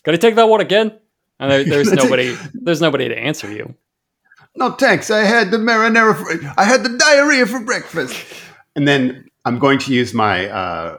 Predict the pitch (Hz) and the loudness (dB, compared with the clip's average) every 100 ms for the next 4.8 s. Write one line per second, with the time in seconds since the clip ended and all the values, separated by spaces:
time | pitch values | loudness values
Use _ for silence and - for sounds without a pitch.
0 | - 143 165 127 110 98 - 110 98 - | -4 0 2 2 0 -2 -6 -8 -10 -10
1 | 120 101 92 90 120 156 - - 131 107 | -8 -6 -6 -4 -2 -2 -6 -8 -2 -2
2 | 92 - 143 110 95 - 90 - 92 87 | -2 -4 -2 -2 -4 -8 -10 -10 -12 -10
3 | - 123 110 95 95 135 135 - 127 113 | -6 -4 -2 -4 -2 0 0 0 -2 -2
4 | 107 110 101 90 87 101 95 | -4 -4 -2 -4 -4 -4 -6